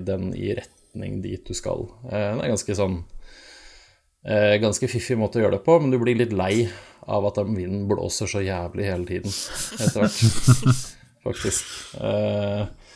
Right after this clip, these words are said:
men den, den, altså, du får et sånn vindkast når du liksom aktiverer den, og så demper det seg, men du kan allikevel se retningen sånn noenlunde, så det er ikke det at du liksom må hele tiden aktivere og aktivere. Ehm, mye av sideoppdragene er sånn typ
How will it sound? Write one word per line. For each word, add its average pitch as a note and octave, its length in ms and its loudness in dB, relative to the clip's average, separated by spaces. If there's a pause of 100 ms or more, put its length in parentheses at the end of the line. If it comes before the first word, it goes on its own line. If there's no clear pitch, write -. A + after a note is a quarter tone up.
(140)
men B2 160 4
den, A#2 140 8
den, A2+ 160 6 (420)
altså, G#2+ 220 -2
du A2+ 100 4
får G#2+ 300 6
et G#2+ 60 2
sånn G#2 180 4
vindkast G#2 640 0
når G2 160 2
du G2+ 80 2
liksom F#2+ 240 0
aktiverer F#2+ 560 -2
den, G2 160 -4
og F#2+ 100 -2
så G2 300 0
demper F#2+ 480 -2
det - 60 -6
seg, G2 180 -2
men G2 80 -4
du F#2+ 80 -8
kan F#2+ 100 -2
allikevel F#2+ 400 -4
se G2 220 -4 (160)
retningen F#2+ 500 -8
sånn G2 220 -4
noenlunde, F#2 400 -4
så - 100 -8
det F#2 60 -6
er - 60 -20
ikke G2 100 -6
det - 80 -6
at - 80 -10
du - 80 -10
liksom F#2 240 -8
må F2+ 180 -4
hele F2+ 300 -6
tiden F2+ 320 -8 (640)
aktivere F2+ 560 -4
og F#2+ 80 -2
aktivere. F2+ 480 -8 (880)
Ehm, C3 460 4 (580)
mye B2 400 6
av C3+ 160 6
sideoppdragene G#2+ 800 2
er G2+ 160 2
sånn F#2+ 240 0
typ F#2+ 320 -2